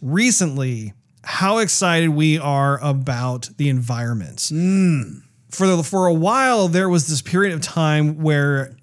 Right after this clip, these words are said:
Speaker 1: it was like the environments weren't really evolving. They, they weren't being progressively pushed it forward in terms of the detail. And then out of nowhere, all of a sudden, like, it was right around, like, Horizon Zero Dawn, um, Red Dead Redemption two,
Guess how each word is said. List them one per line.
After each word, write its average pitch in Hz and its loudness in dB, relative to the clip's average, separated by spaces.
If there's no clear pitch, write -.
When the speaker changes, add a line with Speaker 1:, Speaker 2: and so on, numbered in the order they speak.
Speaker 1:
it 214 -10
was 196 2
like 196 0
the 190 2
environments 214 2
weren't 170 0
really 170 0
evolving. 160 2
They, 160 4
they 175 4
weren't 196 2
being 165 2
progressively 160 0
pushed 160 -2
it 135 -2
forward 180 4
in 135 2
terms 151 2
of 127 0
the 123 -4
detail. 175 -2
And 160 4
then 262 6
out 226 4
of 151 0
nowhere, 208 4
all 147 2
of 143 -4
a 139 -2
sudden, 151 0
like, 135 0
it 147 2
was 143 2
right 160 0
around, 190 2
like, 139 0
Horizon 151 0
Zero 131 -4
Dawn, 165 2
um, 123 -6
Red 190 2
Dead 180 2
Redemption 160 2
two, 196 2